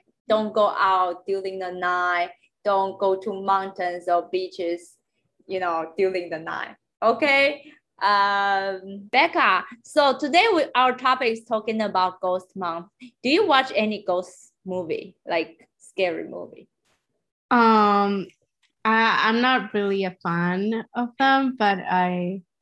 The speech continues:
Speaker 2: I watch very, I mean, my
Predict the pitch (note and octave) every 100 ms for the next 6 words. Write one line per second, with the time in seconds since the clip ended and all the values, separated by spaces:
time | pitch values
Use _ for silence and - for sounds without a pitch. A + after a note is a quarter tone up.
0 | _ _ _ _ - F#3+ F#3+ F#3 F#3 F3
1 | F3 - - G3 F#3+ F#3 F3+ - _ _
2 | - G#3 G3+ F3 F#3 - - - _ _
3 | _ - G#3 G3+ G3 F#3+ F#3+ F#3